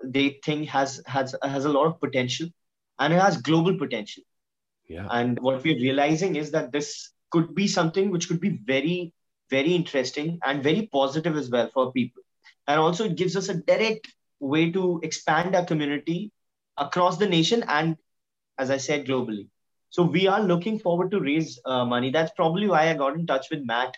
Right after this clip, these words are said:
Speaker 1: I was seeking some help as far as raising funds is
Speaker 2: Yeah.
Speaker 1: concerned. We have a team, uh, who's not being able to work with me full time because, you know, we don't have money to pay them.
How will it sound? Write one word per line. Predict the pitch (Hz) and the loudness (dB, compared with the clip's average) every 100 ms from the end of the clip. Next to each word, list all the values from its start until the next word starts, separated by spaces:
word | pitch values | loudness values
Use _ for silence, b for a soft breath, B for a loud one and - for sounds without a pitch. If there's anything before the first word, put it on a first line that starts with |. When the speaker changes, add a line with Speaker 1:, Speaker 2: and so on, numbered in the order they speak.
| - | -2
Speaker 1:
I | 123 120 - | 0 2 0
was | 131 127 | -8 -4
seeking | 147 123 143 | -2 0 -2
some | 139 143 | -4 -6
help | 127 135 131 - 127 | 0 0 0 -2 -4
as | 127 | -2
far | 135 131 | 0 0
as | - - - | -2 -10 -2
raising | 127 127 143 | 0 0 -4
funds | - 131 165 - _ _ _ _ | -2 -2 -2 -8 _ _ _ _
is | - | -8
Speaker 2:
Yeah. | - | -2
Speaker 1:
concerned. | 156 135 143 156 170 - _ _ _ | -2 0 -2 0 -4 -8 _ _ _
We | 151 165 175 | 2 2 2
have | 156 160 190 | 2 2 2
a | 170 170 | 2 0
team, | 170 175 165 135 110 120 | 2 4 4 2 -4 -2
uh, | 117 113 - _ _ _ - _ _ _ - - _ | -2 -2 -8 _ _ _ -20 _ _ _ -18 -18 _
who's | 156 151 | 0 2
not | 147 160 | 2 2
being | 165 180 | 2 0
able | 160 165 | 0 0
to | 170 165 139 | 2 2 2
work | 127 143 143 | -2 -4 -2
with | 156 | -2
me | 151 147 | -2 -4
full | 156 147 | 0 2
time | 151 151 | 0 -2
because, | 147 143 143 139 - _ _ _ | -4 0 -2 -2 -10 _ _ _
you | 127 | -4
know, | 127 127 | -2 0
we | 135 | 0
don't | 131 143 143 143 | 0 0 0 -2
have | - 139 147 - - _ 123 120 - | -2 0 0 -4 -18 _ -16 -16 -14
money | 127 131 147 | -2 0 0
to | 151 | -2
pay | 156 151 | 0 2
them. | 151 127 | 2 0